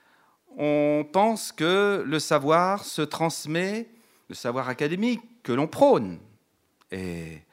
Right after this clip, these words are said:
on a l'héritage des philosophes, dont on est tributaire. Mais on pense que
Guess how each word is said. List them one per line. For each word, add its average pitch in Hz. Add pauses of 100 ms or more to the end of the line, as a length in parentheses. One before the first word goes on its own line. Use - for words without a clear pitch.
(260)
on 104
a 113
l'héritage 110
des 110
philosophes, 170 (1200)
dont 120
on 127
est 147
tributaire. 202 (680)
Mais 196 (100)
on 202
pense 254
que 202